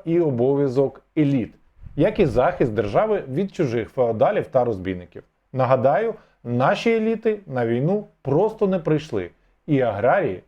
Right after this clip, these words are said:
це побачили. На жаль, після трьох майданів ми і надалі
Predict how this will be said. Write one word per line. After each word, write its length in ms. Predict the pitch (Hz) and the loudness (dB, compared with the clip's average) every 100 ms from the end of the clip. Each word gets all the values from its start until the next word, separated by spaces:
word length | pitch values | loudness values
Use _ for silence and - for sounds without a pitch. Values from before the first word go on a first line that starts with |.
| _ _ | _ _
це 140 | - 131 | -2 0
побачили. 520 | 113 98 76 - - _ _ - - _ - - _ - - | -2 -4 -8 -12 -20 _ _ -16 -16 _ -20 -20 _ -20 0
На 120 | 175 | 2
жаль, 220 | 190 269 202 | 4 2 0
після 400 | 214 - 185 160 | 0 4 4 4
трьох 300 | 160 220 220 | 2 2 2
майданів 640 | 170 127 165 233 214 120 | 0 2 2 2 0 0
ми 200 | 143 190 | 0 0
і 180 | 180 160 | -2 0
надалі 560 | 139 131 127 185 202 | 2 2 4 4 2